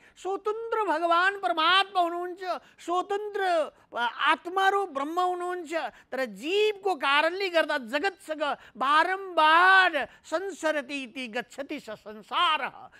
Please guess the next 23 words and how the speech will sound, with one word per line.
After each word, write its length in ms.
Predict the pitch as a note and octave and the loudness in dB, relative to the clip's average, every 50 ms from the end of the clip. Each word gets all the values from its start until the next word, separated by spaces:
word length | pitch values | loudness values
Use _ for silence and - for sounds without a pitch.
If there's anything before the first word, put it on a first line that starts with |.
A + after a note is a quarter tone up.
| - _ - | -20 _ -8
संसारको 1300 | C#4+ C#4+ D4+ C#4 - - - - D4 E4 F4+ F#4 F#4+ F#4+ F#4 F#4+ F#4+ C#4+ - F4+ D#4+ C#4+ A#3 - - _ _ _ _ _ _ _ _ _ _ _ _ _ _ _ _ _ _ _ _ C#4 | -8 -8 -8 -10 -14 -12 -10 -4 0 4 4 6 6 6 4 2 0 -2 -4 -6 -4 -4 -6 -8 -10 _ _ _ _ _ _ _ _ _ _ _ _ _ _ _ _ _ _ _ _ -14
नाश 540 | A#3+ B3 C4 C4+ D#4 F4+ F#4+ F#4+ - - | -8 -4 0 4 6 8 8 6 6 2
हुने 200 | D#4+ E4+ E4+ E4 | -4 -8 -8 -6
वस्तुहरूलाई 680 | D4+ C#4 C#4+ C4+ - - F4+ D#4+ D4+ C#4 C#4 C#4 C4+ B3+ | -4 -4 -4 -4 -6 -4 0 0 0 0 0 -2 -2 -2
मेरो 380 | B3+ C4 C#4 D4 D4+ D#4 D4 | -4 -4 -2 0 0 0 0
भनेर 260 | C#4 C4 B3+ C4+ C4 | 0 -2 -4 -6 -6
अँगालो 600 | C4 A#3+ A3 A3 B3 A#3 C4 C4 D#4+ F4 F#4 F#4 | -8 -6 -6 -6 -4 0 4 4 6 6 6 4
हालेर 600 | D4+ - - G#3+ B3 C4 C#4 C4 C4 B3 A3 - - - - - - | 4 2 -4 -8 -6 -4 -4 -4 -4 -6 -8 -10 -12 -16 -20 -20 -18
न-, 220 | F3 F#3 G3+ G3+ F#3+ | -14 -12 -12 -10 -8
हुङ्कार 880 | E3+ G3+ D4+ F#4 F#4+ F#4 F#4 F4+ F4 F4 F4+ F4+ F#4 F#4 F4+ F#4 F#4 | -6 -4 -4 -4 -4 -4 -2 4 6 8 8 10 10 10 10 8 6
गरेर 480 | D#4 E4 D#4 D#4+ D#4 D4 D4 C4+ B3 G#3 | 4 0 0 0 0 -2 -2 -2 -2 -6
प्राणी 560 | - _ _ _ - B3+ A#3 A3+ A3+ A3 G3+ | -10 _ _ _ -4 -2 -2 -2 -2 -4 -6
हिँड्दछ। 580 | D#3+ D#3 F3+ G#3+ B3+ C4 G#3+ D3+ C3 - - _ _ _ _ _ _ _ _ _ _ _ _ _ _ _ _ _ _ _ _ _ _ - | -12 -16 -16 -18 -16 -16 -16 -16 -18 -20 -20 _ _ _ _ _ _ _ _ _ _ _ _ _ _ _ _ _ _ _ _ _ _ -6
राजन, 380 | G3 G#3+ A3 G3 G#3 F3+ D#3 _ _ _ _ _ _ _ _ _ | -4 -4 -4 -4 -6 -10 -10 _ _ _ _ _ _ _ _ _
यसरी 680 | - E4+ - - F#4+ G4 G#4 A4 G4+ F#4+ D4+ A3+ E3+ - _ _ _ - | -8 -8 -4 -2 0 2 2 2 2 2 0 -4 -10 -16 _ _ _ -2
प्राणी 280 | C#4+ D4 E4+ G4 G#4+ G4+ | 2 4 4 4 4 2
हिँड्दाखेरि 720 | F4 C#4 C#4+ D#4 E4 D#4+ D4+ B3+ G#3+ C#4 C#4 C#4+ C4 G#3 - _ _ - | 0 -2 -4 -4 -4 -4 -4 -4 -4 -6 -6 -6 -8 -12 -16 _ _ -12
यो 120 | G3+ A3+ A3 | -10 -8 -6
असाध्यै 640 | A3 B3+ B3 - - D#4+ E4+ F4 F4 E4+ D#4+ D4+ B3+ | -4 -6 -6 -6 -6 -4 -4 -4 -6 -8 -12 -12 -10
दुःखमा 540 | F#3+ F3+ A3+ - - - C#4+ D4 C#4 A#3+ F#3+ | -10 -10 -10 -12 -12 -12 -12 -10 -10 -12 -14
जीवहरू 500 | D#3+ D3 F#3+ C4+ D#4 D#4 G#3+ - F#3 F#3 | -14 -12 -10 -10 -10 -10 -12 -14 -18 -20
प्राप्त 420 | _ - D3 G3 B3 C4 - - | _ -12 -8 -8 -8 -8 -10 -14
हुन्छ। 320 | F3 - _ _ _ _ | -20 -20 _ _ _ _